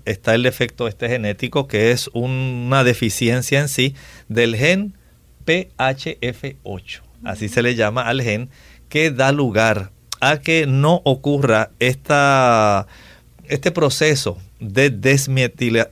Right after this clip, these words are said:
desmetilización, desmetilación, perdón, desmetilación, que ocurre en las histonas que están asociadas a este gen, y esto da lugar a que se forme este tipo de situación.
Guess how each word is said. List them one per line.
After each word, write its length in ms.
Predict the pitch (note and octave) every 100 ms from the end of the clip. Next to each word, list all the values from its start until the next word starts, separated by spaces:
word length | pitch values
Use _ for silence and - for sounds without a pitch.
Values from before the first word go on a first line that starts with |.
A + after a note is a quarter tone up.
| -
desmetilización, 1800 | G2 C3+ D3 - A#2+ B2 G#2+ A2+ A2+ A2 G#2 - G2 - C#3 F3+ G#3+ G3 _ _ -
desmetilación, 1080 | F#2 G#2+ G2+ - G2+ F#2 G2+ F#2+ - C#3 F3+
perdón, 400 | G#2 F#2+ D#3 A2+
desmetilación, 760 | A2 C3+ B2+ C3 C#3 G#2+ A#2 - - - -
que 120 | C#3+
ocurre 360 | D3 E3 E3+ E3+
en 160 | B2+
las 220 | C3+ C#3 -
histonas 720 | C3 - - C3+ C3+ A#2 -
que 100 | G2
están 300 | F#2+ A#2 B2
asociadas 640 | B2 A#2 - G2+ G#2+ A#2
a 100 | -
este 260 | F#2 - C3
gen, 240 | D3 F3+ - - -
y 100 | C3+
esto 220 | D#3+ F3+
da 100 | D#3
lugar 360 | D#3+ D3 D#3 -
a 160 | - B2+
que 140 | C3
se 160 | A2+ A2
forme 480 | - E3 G#3 E3+ C#3
este 300 | B2 C3+ C#3
tipo 280 | C3+ C3+ C3
de 60 |
situación. 640 | G2+ A#2 C3+ C3 F#3 G3+